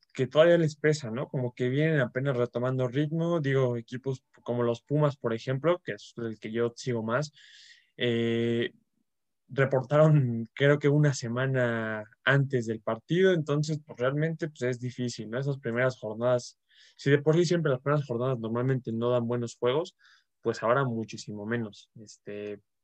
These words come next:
creo que hubo mucho, mucho empate, muchos partidos muy cerrados por un gol,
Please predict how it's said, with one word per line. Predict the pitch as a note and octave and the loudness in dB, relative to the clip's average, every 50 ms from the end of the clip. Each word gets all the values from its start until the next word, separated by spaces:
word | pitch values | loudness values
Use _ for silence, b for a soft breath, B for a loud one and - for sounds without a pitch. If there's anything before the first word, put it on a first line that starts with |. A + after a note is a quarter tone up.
| _ _ _ | _ _ _
creo | - C3 C3+ C3+ | -2 -2 0 0
que | C3+ D3 | 2 4
hubo | C#3 C#3 C#3 | 4 6 6
mucho, | C#3 C#3 D3 C#3+ D3 C#3+ B2+ B2 A#2 A2+ A2+ A#2 | 6 4 2 2 2 2 2 2 2 2 0 -2
mucho | C3 C3+ C3+ - C3 | -4 -4 -4 -4 -6
empate, | B2 B2 - D3+ D#3+ D#3+ - F#3+ G3 | -6 0 2 2 2 2 2 0 2
muchos | F3+ D#3+ D3 D3 D3 D3 C#3 C3+ | 2 2 2 0 0 -2 -6 -2
partidos | - - A#2+ G3 - C3 C3+ C3 B2+ - | 0 -2 -2 -2 0 0 0 0 0 0
muy | C3+ C3+ C3+ | 0 0 0
cerrados | C3+ C3+ B2 A#2+ B2 B2+ B2 - | 0 0 0 0 0 0 -2 -4
por | _ - A2+ | _ -4 -4
un | A#2+ B2+ B2+ B2+ B2 A#2+ A#2+ | -2 -2 -2 -2 -4 -2 0
gol, | B2 C#3+ E3 G3 G3 | 2 4 4 4 2